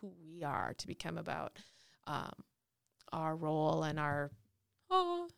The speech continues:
you know, if, if you were in the room, you would have seen that I, oh, you know. Um,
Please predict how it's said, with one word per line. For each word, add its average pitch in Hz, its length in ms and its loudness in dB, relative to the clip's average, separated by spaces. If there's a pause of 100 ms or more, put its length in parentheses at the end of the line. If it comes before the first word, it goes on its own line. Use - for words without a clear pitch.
(140)
you 190 120 -6
know, 175 260 0 (280)
if, - 200 -6
if - 200 -4
you 175 100 2
were 175 60 4
in 170 80 2
the 165 80 0
room, 165 180 2
you 165 60 2
would 160 100 0
have 160 60 4
seen 156 400 -2
that - 100 -4
I, - 80 2
oh, 359 420 2
you 285 80 -6
know. - 80 -2 (560)
Um, 175 360 2